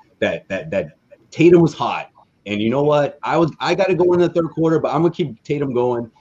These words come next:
And I thought that was really, you know, that, that was a good representation of, of, of their relationship in the sense of that they were able to work off of each other. But in the end of the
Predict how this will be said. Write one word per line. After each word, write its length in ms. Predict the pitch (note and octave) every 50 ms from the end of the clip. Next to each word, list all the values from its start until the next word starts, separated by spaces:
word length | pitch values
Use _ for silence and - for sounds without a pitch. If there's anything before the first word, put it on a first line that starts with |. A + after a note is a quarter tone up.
| _ _ -
And 100 | C3+ C#3+
I 40 |
thought 180 | C#3+ F#3 D#3+ -
that 80 | D#3+ D3+
was 160 | D3 C3+ A#2
really, 480 | A#2 C3+ C#3+ C#3+ C#3 C3 B2 A#2 A2+ - -
you 100 | B2 A#2+
know, 260 | B2 G#2+ G2+ G2 - A2
that, 120 | A#2+ A#2
that 80 | A#2 C3+
was 100 | D3 C#3
a 40 | C3
good 140 | C#3 C#3+ C#3
representation 640 | C#3+ A#2+ - - A#2+ A#2 - C3 B2+ - B2 A#2+
of, 100 | A2+ G#2 -
of, 200 | G#2+ G#2+ G#2+ G#2+
of 60 | G#2+
their 100 | G2+ A#2+
relationship 460 | A2+ A2+ A#2 A#2 A2+ A#2 A2+ - A2 G#2+
in 60 | G#2+
the 60 | G#2
sense 220 | - - G#2+ G#2
of 80 | - G2+
that 160 | G#2+ G2+ F#2+ G2
they 60 | A2+
were 100 | A2+ A#2+
able 160 | A#2+ A#2 A2
to 100 | - A2+
work 200 | G#2+ A2+ G#2+ -
off 180 | G#2+ G2+ G2 F#2
of 100 | F2 E2+
each 140 | D#2+ -
other. 220 | D#2+ D2+ D2+ D2+ - _ _ _ _ _ _
But 100 | - B2+
in 80 | C#3+ D3
the 100 | D3+ D#3+
end 80 | D#3+ E3+
of 60 | D#3+
the 60 | D3+